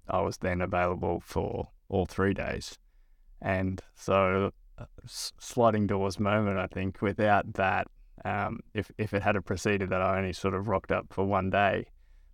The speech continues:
maybe the whole, uh, definitely the Ultraman jour-, journey might have been different,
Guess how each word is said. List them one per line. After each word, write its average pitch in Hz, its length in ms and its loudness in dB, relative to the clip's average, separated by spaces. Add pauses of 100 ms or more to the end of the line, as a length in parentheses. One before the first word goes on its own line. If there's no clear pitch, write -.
maybe 95 260 0
the 95 160 -2
whole, 92 380 2
uh, 90 220 0 (260)
definitely 92 340 2
the 90 80 2
Ultraman 95 460 -4
jour-, 101 200 -6 (400)
journey 92 260 -4
might 92 200 -2
have 95 80 -2
been 92 140 -2
different, 104 340 -2